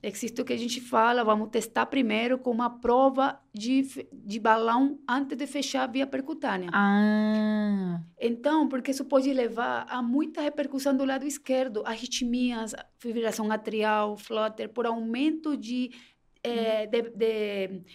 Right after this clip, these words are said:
Speaker 1: aumento do átrio de forma rápida no momento que você fecha uma C A. Vou te dar um exemplo.
Speaker 2: Tá.
Speaker 1: Uma C A de uma senhorzinha de quarenta anos, com uma C A grande de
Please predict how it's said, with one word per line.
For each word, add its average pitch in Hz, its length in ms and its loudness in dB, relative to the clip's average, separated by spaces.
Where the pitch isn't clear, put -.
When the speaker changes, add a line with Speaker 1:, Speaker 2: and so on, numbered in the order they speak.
Speaker 1:
aumento 247 420 0
do 240 220 6
átrio 277 340 2
de 294 80 2
forma 262 300 2
rápida 226 800 2
no 226 100 -2
momento 226 340 -4
que 247 120 -4
você 226 340 -2
fecha 254 340 0
uma 233 160 -2
C 240 260 -6
A. 170 260 -6
Vou 190 100 -6
te 190 100 -8
dar 226 120 -4
um 254 80 0
exemplo. 262 400 -4
Speaker 2:
Tá. 196 340 4
Speaker 1:
Uma 277 160 0
C 285 240 0
A 269 80 4
de 269 80 -2
uma 262 160 0
senhorzinha 269 580 2
de 269 80 0
quarenta 277 560 0
anos, 190 640 -2
com 254 200 2
uma 247 200 2
C 269 240 0
A 285 60 2
grande 220 680 0
de 202 120 -8